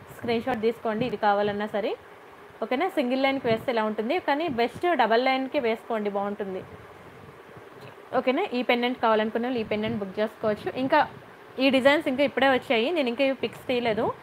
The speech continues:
మీకు fifty designs ఇస్తా అన్నాను కదా, ఫిఫ్టీ డిజైన్స్‌లో మీకు ఈ ఫొటోస్ ఉండవు. ఇది ఉండదు, ఇది ఉండదు, ఇది ఉండదు photos అందులోని.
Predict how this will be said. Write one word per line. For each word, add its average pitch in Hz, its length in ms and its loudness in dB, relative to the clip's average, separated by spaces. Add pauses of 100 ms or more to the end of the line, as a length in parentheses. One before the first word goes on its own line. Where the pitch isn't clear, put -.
(340)
మీకు 269 220 0
fifty - 300 -2
designs 269 360 0
ఇస్తా 285 260 -2
అన్నాను 240 280 0
కదా, 240 260 0
ఫిఫ్టీ 277 260 -2
డిజైన్స్‌లో 262 440 -2
మీకు 277 220 -2
ఈ 254 40 2
ఫొటోస్ 254 400 0
ఉండవు. 226 320 0 (540)
ఇది 247 200 4
ఉండదు, 269 340 2
ఇది 262 260 0
ఉండదు, 247 280 0
ఇది 247 200 0
ఉండదు 226 280 0
photos 233 380 -2
అందులోని. 214 480 0